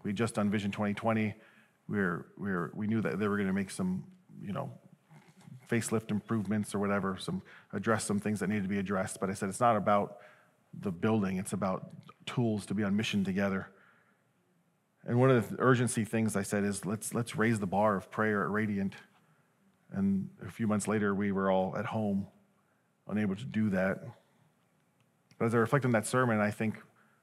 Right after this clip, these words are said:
to just this past month, as we prepared for Easter, the twenty-one days of prayer, the,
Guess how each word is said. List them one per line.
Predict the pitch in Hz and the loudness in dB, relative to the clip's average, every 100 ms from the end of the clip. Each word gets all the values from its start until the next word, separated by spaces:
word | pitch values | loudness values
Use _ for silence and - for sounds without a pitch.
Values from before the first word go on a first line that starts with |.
| _ _ | _ _
to | - 110 | -2 0
just | 120 113 | 0 -2
this | 107 | -4
past | - - 110 - | -2 0 2 2
month, | 107 113 107 | 2 2 -2
as | 95 101 | -6 -6
we | 101 | -6
prepared | 98 117 113 | -4 -2 -2
for | - | -2
Easter, | 98 110 - 107 - - _ _ _ _ _ _ _ | -4 -4 -4 -4 -6 -20 _ _ _ _ _ _ _
the | 104 | -6
twenty-one | - 113 110 | -2 2 2
days | 107 104 | 2 2
of | 98 | -2
prayer, | - 113 110 104 101 92 107 - | 0 4 6 4 2 -2 -8 -4
the, | 101 92 | -2 -2